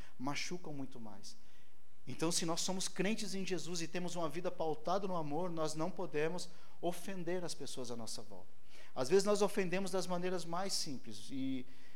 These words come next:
e eu já fiz isso. Eu, eu, e Deus me corrigiu nessa semana quando eu pensava sobre esse texto. E, porque eu também não sou perfeito, estamos aqui no mesmo barco, tá bom?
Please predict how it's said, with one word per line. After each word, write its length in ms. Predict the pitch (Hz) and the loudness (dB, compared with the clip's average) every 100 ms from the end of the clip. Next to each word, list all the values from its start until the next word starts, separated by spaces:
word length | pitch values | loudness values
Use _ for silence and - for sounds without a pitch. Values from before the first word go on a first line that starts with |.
| - | -2
e 120 | 151 | 0
eu 100 | 156 | 2
já 120 | 165 185 | 2 0
fiz 300 | - 185 151 | 0 0 0
isso. 380 | 127 - - - - | 0 0 -2 -2 -2
Eu, 240 | 131 147 | -2 -2
eu, 260 | 147 135 107 | -2 -2 -2
e 40 | |
Deus 260 | 123 147 160 | -2 0 0
me 80 | 165 | 0
corrigiu 420 | 165 165 156 160 | -2 -2 -2 -2
nessa 240 | 160 165 | -2 -2
semana 440 | - 185 165 170 175 | -2 -2 -2 -2 -2
quando 160 | 175 | -2
eu 80 | 170 | -2
pensava 480 | 165 156 - 139 131 | 0 0 0 0 -2
sobre 320 | - 127 120 | -2 -2 -2
esse 200 | 117 - | -2 -2
texto. 440 | - 104 104 - - - - - - - 120 | -2 -2 -4 -4 -2 -2 -2 -2 -2 -2 0
E, 280 | 120 120 120 | 0 0 0
porque 220 | 131 143 | 0 0
eu 40 | |
também 280 | 147 139 139 | 0 0 0
não 80 | 143 | 0
sou 160 | 156 | -2
perfeito, 460 | 143 147 - 123 110 | 0 -2 -2 -2 -2
estamos 280 | - 131 135 | -2 -2 0
aqui 140 | - | 0
no 80 | 135 | 0
mesmo 240 | 135 147 160 | 0 0 0
barco, 380 | 135 117 - - | 2 2 0 -2
tá 60 | |
bom? 260 | 107 131 | 0 0